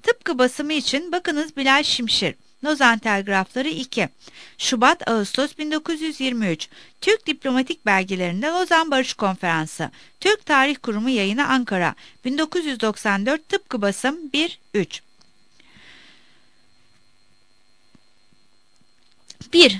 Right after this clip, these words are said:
Doğu sınırı. Ermeni yurdu söz konusu olamaz. Olursa görüşmeler kesilir. İki,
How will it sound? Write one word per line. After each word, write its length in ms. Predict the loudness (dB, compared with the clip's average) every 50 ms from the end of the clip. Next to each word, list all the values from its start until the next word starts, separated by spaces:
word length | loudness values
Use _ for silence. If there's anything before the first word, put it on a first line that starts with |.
| -4 0
Doğu 200 | 4 4 4 4
sınırı. 420 | 4 0 -2 0 0 0 0 -2 -4 -6 -18 -20 -20 -20 _ -20 -20 -20 -20 -20 -20 -8 0
Ermeni 480 | 2 4 4 4 2 -2 -2 -2 -2 0
yurdu 280 | 0 -2 -2 0 -2 -4
söz 280 | 0 2 0 0 0
konusu 360 | 0 -2 0 0 0 -2 0 2
olamaz. 520 | 4 4 4 4 4 4 2 2 0 -8 -14 -4
Olursa 600 | 0 2 4 4 4 2 0 4 6 6 6 6 4 0
görüşmeler 680 | 0 0 2 2 0 0 2 2 4 4 4 2 2
kesilir. 580 | 0 -2 -4 -4 -2 -2 -4 -2 0 -2 -2 -4 -10 _ _ _ _ _ _ _ _ _ -4
İki, 360 | -4 -4 0 0 0 0